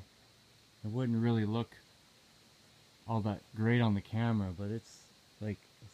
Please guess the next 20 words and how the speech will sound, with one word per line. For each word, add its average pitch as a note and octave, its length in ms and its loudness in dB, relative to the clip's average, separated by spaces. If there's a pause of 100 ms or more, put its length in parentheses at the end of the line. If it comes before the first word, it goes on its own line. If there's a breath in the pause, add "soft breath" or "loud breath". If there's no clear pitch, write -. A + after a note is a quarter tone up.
someone E3+ 320 2
could C3 180 0
be C3 140 0
at B2 100 -2
the A2 80 -4
water G#2+ 400 0
right G2+ 240 -6
now G2+ 260 -4
where F#2+ 140 -4
I F#2 100 -4
live, G#2+ 360 -4 (180)
and G2+ 120 0
I G2+ 80 2
would G2 120 -2
be G#2+ 80 0
able G2 140 -2
to F2 120 -12
see - 200 -6
them G2+ 180 -4
walking. F2+ 500 -8